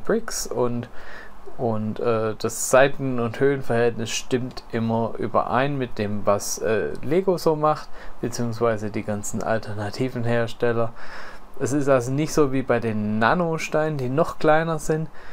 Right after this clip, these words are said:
und aber auch, äh, andere, ähm,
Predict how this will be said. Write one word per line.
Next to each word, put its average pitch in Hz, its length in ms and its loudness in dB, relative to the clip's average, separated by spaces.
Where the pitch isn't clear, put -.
und 135 260 0
aber 123 320 4
auch, 120 480 2
äh, 123 260 2
andere, 120 580 0
ähm, 110 460 0